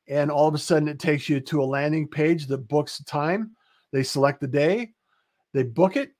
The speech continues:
fill out a little bit of information. It goes off to my producer. And next thing you know, they're on the pirate broadcast. It's the smoothest, simplest process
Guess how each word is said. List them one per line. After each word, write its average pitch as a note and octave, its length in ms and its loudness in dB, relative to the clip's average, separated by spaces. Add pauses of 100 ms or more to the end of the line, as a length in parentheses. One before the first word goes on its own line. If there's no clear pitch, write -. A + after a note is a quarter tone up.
(380)
fill D3 140 4
out C#3+ 140 4
a - 20 2
little D#3+ 140 6
bit E3 160 2
of E3+ 140 2
information. F#3+ 720 0
It D#3+ 120 -8
goes C#3+ 180 0
off D3+ 200 2
to D3+ 80 -6
my C#3+ 140 0
producer. A#3 720 -2 (380)
And D3 360 2
next D#3 260 0
thing D#3+ 160 2
you D3+ 120 4
know, G3 540 2
they're C#3+ 200 4
on C#3 80 4
the C#3+ 80 0
pirate D#3 340 0
broadcast. F#3+ 720 -4 (1120)
It's D#3+ 280 2
the D#3+ 120 -6
smoothest, F#3+ 840 2
simplest D#3+ 560 0
process C3+ 720 -4